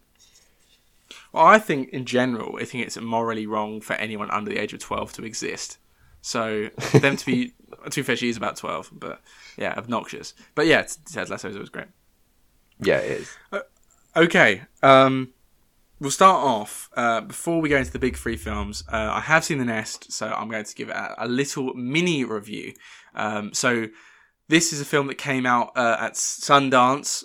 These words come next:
Speaker 1: uh, which is the film festival. It happened earlier in the year in America. It just got released in England at Sundance London,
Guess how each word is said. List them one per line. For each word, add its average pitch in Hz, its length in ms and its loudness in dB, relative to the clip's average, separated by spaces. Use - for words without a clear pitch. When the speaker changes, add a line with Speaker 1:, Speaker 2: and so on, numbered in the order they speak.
Speaker 1:
uh, 113 240 2
which 117 200 -8
is 113 100 -12
the 120 100 -10
film 131 200 2
festival. 117 640 -4
It - 60 -6
happened 117 300 -6
earlier 127 340 6
in 117 60 0
the 120 80 -2
year 113 340 2
in 107 340 -6
America. 135 540 4
It 113 80 2
just - 160 -8
got - 140 -10
released 104 280 -6
in - 60 -12
England 127 460 0
at 101 80 -8
Sundance 110 400 -4
London, 127 380 0